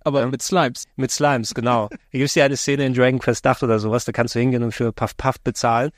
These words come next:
Speaker 2: musst dir so eine Augenbinde als Spiel-, also nicht, als der Spieler nicht vor dem Fernseher, aber dein Spielercharakter.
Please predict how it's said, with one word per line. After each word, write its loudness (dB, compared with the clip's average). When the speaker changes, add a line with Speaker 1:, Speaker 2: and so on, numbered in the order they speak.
Speaker 2:
musst -4
dir -2
so 0
eine 2
Augenbinde 2
als 0
Spiel-, -2
also 0
nicht, -2
als -2
der 0
Spieler 0
nicht -2
vor 2
dem -2
Fernseher, 0
aber 0
dein -2
Spielercharakter. 0